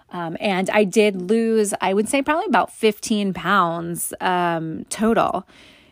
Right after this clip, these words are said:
with him, which was amazing. That was, like, a huge bulk weight loss. And I think the key to that was having someone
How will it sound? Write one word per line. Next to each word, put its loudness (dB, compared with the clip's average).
with 2
him, -4
which -6
was 0
amazing. -2
That -2
was, -2
like, -2
a -4
huge 0
bulk -4
weight -4
loss. -4
And -4
I -2
think -2
the 2
key -2
to -2
that 0
was -8
having -4
someone -4